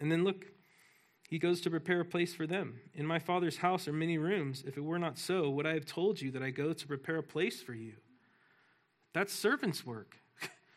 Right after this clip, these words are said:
Preparing the place is what the servant does, not what the Lord does. And yet our Lord is saying, "I have a place for you." I mean, there were servants in ancient days that slept wherever they,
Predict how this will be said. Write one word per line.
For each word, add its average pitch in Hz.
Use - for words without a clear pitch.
Preparing 214
the 214
place 214
is 156
what 185
the 180
servant 202
does, 120
not 170
what 190
the 170
Lord 185
does. 131
And 143
yet 156
our 202
Lord 214
is 156
saying, 180
"I 214
have 185
a 175
place 170
for 214
you." 233
I 202
mean, 220
there 262
were 262
servants 247
in 208
ancient 220
days 214
that 170
slept 214
wherever 214
they, 202